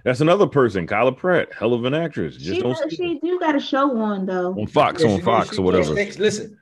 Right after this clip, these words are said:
Speaker 3: she
Speaker 1: She
Speaker 3: stayed
Speaker 1: on there
Speaker 3: with
Speaker 1: with
Speaker 3: y'all, but the shows be coming on, like, T V One or some shit, man.
Speaker 2: Mm.
Speaker 1: No, this shit is on Fox with,
Speaker 2: No,
Speaker 1: um,
Speaker 2: that's, yeah, yeah.
Speaker 1: with
Speaker 3: She got a new,
Speaker 1: Blossom.
Speaker 3: okay, okay.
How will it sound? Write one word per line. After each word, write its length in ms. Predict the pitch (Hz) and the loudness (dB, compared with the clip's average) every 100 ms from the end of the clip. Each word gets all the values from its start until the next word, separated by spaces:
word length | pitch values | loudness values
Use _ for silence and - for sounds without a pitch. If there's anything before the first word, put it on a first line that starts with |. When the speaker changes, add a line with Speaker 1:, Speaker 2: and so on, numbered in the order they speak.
| _ | _
Speaker 3:
she 120 | 139 | -6
Speaker 1:
She 60 | |
Speaker 3:
stayed 140 | 277 135 | 2 4
Speaker 1:
on 80 | 127 | 6
there 80 | |
Speaker 3:
with 140 | 233 110 | 4 6
Speaker 1:
with 60 | |
Speaker 3:
y'all, 280 | 208 180 160 | 6 6 4
but 160 | 143 151 | 2 -2
the 80 | 143 | -2
shows 240 | 196 208 | -2 -2
be 60 | 156 | -2
coming 200 | 170 156 | -2 -2
on, 140 | 143 | -4
like, 240 | 127 104 101 | -4 -6 -8
T 160 | 147 | -4
V 160 | 135 127 | -2 -2
One 180 | 120 127 | -4 -6
or 40 | |
some 160 | 104 95 | -8 -16
shit, 220 | - - | -18 -18
man. 160 | 113 151 | -10 -8
Speaker 2:
Mm. 140 | 170 117 - | -8 -8 2
Speaker 1:
No, 140 | 127 | 4
this 100 | 160 | 4
shit 140 | 165 147 | 4 4
is 60 | |
on 120 | 123 104 | 4 2
Fox 340 | 127 113 - | 2 0 0
with, 100 | 101 | 2
Speaker 2:
No, 80 | 98 | 2
Speaker 1:
um, 240 | 90 - 285 | 2 0 -2
Speaker 2:
that's, 240 | 311 - 233 | -6 -10 -10
yeah, 300 | 277 262 262 | -8 -4 0
yeah. 60 | |
Speaker 1:
with 140 | 214 180 | 2 2
Speaker 3:
She 60 | 120 | 4
got 180 | 123 | 4
a 40 | 139 | 2
new, 100 | 143 | 2
Speaker 1:
Blossom. 160 | 131 | 0
Speaker 3:
okay, 140 | 131 113 | -4 -8
okay. 300 | 107 110 92 | -8 -12 -12